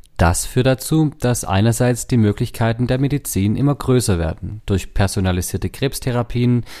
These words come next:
den Einsatz von künstlicher Intelligenz bei der Diagnose oder weitere digitale Perspektiven. Andererseits scheint im Gesundheitssystem die Zeit stehen geblieben zu sein. Befunde kommen per Fax,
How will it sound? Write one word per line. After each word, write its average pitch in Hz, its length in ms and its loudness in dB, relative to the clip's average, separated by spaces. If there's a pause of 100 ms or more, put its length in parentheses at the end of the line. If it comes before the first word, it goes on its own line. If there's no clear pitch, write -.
(140)
den 92 100 -2
Einsatz 101 460 0
von 98 300 -2
künstlicher 113 540 -2
Intelligenz 98 600 -2
bei 98 140 -2
der 90 120 0
Diagnose 104 680 -2 (420)
oder 156 420 2
weitere 110 400 2
digitale 95 560 -2
Perspektiven. 113 800 -4 (840)
Andererseits 107 880 2
scheint 123 340 2
im 131 80 -2
Gesundheitssystem 113 920 -2
die - 160 -6
Zeit 95 360 0
stehen 107 360 2
geblieben 90 380 -2
zu 87 120 -4
sein. 82 360 -2 (460)
Befunde 135 460 4
kommen 98 300 0
per 85 120 0
Fax, - 520 -2